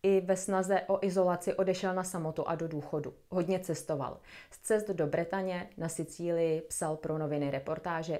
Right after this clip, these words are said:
i cestovní deníky. Svou jachtu pojmenoval Bel Ami, Miláček.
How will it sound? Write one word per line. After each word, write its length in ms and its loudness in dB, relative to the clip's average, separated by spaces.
i 280 -2
cestovní 520 -2
deníky. 460 -4
Svou 300 4
jachtu 280 2
pojmenoval 560 2
Bel 240 4
Ami, 280 -2
Miláček. 640 -6